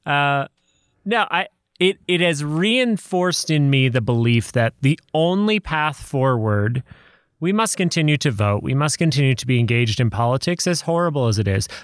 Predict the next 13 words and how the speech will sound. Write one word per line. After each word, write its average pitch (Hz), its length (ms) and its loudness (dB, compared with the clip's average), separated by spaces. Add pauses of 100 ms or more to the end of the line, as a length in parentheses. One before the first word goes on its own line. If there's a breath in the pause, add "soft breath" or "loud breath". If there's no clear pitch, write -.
But 156 140 -4
the 185 100 0
only 214 240 0
real 139 460 0
path 165 320 -4
forward 175 320 -2
with 147 100 -2
any 139 220 2
lingering 123 600 2
hope, 135 500 -2 (120)
in 143 140 0
my 131 220 0
mind, 220 400 0